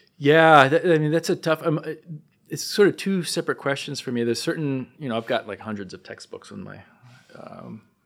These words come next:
on my bookshelf in my office, and they're, like, four or something, or five that I actually pull off, pull off the shelf and use.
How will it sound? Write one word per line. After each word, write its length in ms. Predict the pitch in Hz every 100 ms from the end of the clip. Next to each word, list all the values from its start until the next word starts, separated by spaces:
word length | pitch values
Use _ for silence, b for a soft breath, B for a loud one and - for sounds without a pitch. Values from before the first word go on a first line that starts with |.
| _
on 120 | 107 98
my 100 | 92
bookshelf 360 | 110 - 95
in 60 | 104
my 80 | 101
office, 380 | 104 104 - -
and 160 | 104
they're, 140 | 98 101
like, 240 | 95 92
four 560 | _ - 101 92 87 - -
or 80 | -
something, 360 | - 95 82 90
or 100 | 85
five 420 | - 101 98 98
that 120 | 92
I 80 | 92
actually 280 | 98 - 95
pull 280 | - 101 95
off, 300 | 95 - _ _ -
pull 160 | 107
off 100 | 101
the 100 | -
shelf 300 | - 95 -
and 120 | 90
use. 380 | 92 95 95 -